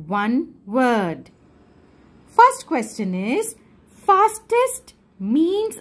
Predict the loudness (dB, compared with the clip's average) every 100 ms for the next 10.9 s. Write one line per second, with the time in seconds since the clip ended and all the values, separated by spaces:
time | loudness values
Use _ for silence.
0 | 0 2 2 -2 -8 -4 -4 -4 -6 -8
1 | -2 2 2 2 -2 -8 _ _ _ -10
2 | -6 -4 0 2 4 2 0 -6 _ _
3 | _ _ _ _ _ _ 2 4 4 2
4 | 0 2 2 2 -2 -4 -10 -14 _ _
5 | _ _ _ _ _ _ -10 -8 -4 -2
6 | 0 0 2 2 4 2 -4 _ _ -2
7 | 2 4 2 0 0 0 -4 -8 -14 -20
8 | -20 _ _ _ _ _ _ _ _ _
9 | _ _ _ _ _ _ _ -2 -2 0
10 | 0 2 2 2 -2 -2 -2 -4